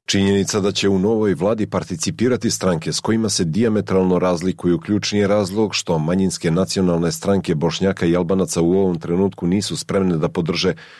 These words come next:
buduću vladu Crne Gore. Konačnu odluku o tome je donijela albanska koalicija jednoglasno,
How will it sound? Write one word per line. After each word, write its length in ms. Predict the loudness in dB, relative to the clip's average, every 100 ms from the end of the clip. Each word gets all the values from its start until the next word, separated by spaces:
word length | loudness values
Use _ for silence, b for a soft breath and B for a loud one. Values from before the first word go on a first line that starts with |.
| B
buduću 400 | -2 0 0 0
vladu 280 | 0 0 -2
Crne 300 | -4 -2 0
Gore. 320 | 2 2 0 -4 _
Konačnu 480 | -4 -2 0 0 0
odluku 320 | 0 0 0
o 40 | 0
tome 260 | 0 0
je 60 | 2
donijela 440 | 2 2 2 0 -2
albanska 480 | -6 -2 0 0 -4
koalicija 580 | 0 2 2 0 0 0
jednoglasno, 640 | 2 0 -2 -4 -6 -8